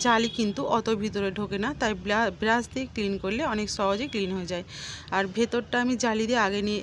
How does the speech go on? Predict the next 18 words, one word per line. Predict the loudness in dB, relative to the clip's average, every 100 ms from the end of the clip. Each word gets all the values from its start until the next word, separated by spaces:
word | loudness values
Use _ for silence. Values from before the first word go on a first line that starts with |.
| -2
উম, | -2 -2 0
আগে | 2 2 2
থেকে | 0 0 2
মেজে | 2 2 2
নিয়েছি। | 2 0 0 -2 -4 -8 -14 -14 -14 -8 -2
আর | 2 4 4 2
এই | 2 2 2
যে | 2 2
ভেতরে | -2 0 0 2 0 -4 -14 -18 -2
এগুলো | 0 2 2 0 0
একটু | -6 -6 -6 -4
ব্রাশ | 2 2 2 0
দিয়ে | -4 -4
আস্তে | -2 -4 -2 -4
আস্তে | -2 -4 -6 -4
ক্লিন | -2 0 0
করে | 0 0 0
নিচ্ছি। | -2 -2 -4